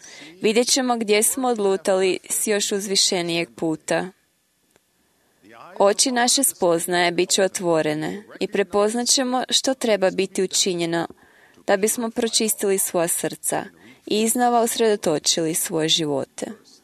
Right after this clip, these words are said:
Prvo, naš odnos s Bogom najsvetiji je i najbitniji. Mi smo njegova duhovna djeca,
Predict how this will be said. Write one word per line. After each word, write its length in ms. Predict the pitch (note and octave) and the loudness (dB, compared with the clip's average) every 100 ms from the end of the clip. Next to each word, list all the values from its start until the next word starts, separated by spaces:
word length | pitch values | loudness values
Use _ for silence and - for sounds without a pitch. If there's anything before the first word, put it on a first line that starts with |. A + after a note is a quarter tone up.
| _ _ _ | _ _ _
Prvo, 400 | G#3 F3+ D3 F#3 - _ _ - - - - - | 0 2 0 -4 -10 _ _ -20 -20 -20 -18 -2
naš 280 | F#3+ G3+ - | 2 4 4
odnos 340 | G3 G3 A#3+ | 4 4 0
s 60 | A#3+ | 0
Bogom 500 | G#3 F3 F3 F#3+ G#3+ A#3+ | 2 2 4 0 -2 -2
najsvetiji 840 | G3 F#3+ - F#3+ F3 F3 - G3+ | 2 2 2 2 0 0 -2 0
je 200 | G#3 G#3 - - - | 0 -2 -4 -16 -6
i 120 | G#3 | -2
najbitniji. 880 | F#3+ E3 D#3 D#3 D3 - F3+ E3 - - - - _ - - - | 2 2 2 -2 -6 -6 -8 -6 -10 -16 -20 -20 _ -20 -20 -6
Mi 100 | - | -4
smo 180 | - G3+ | -2 0
njegova 360 | F#3+ F#3 F#3+ F#3 | 0 2 2 2
duhovna 500 | F#3 F3+ G3 F#3+ F3+ | 0 -2 -4 -2 -2
djeca, 500 | F3 D#3+ D3+ - | 0 -2 0 -4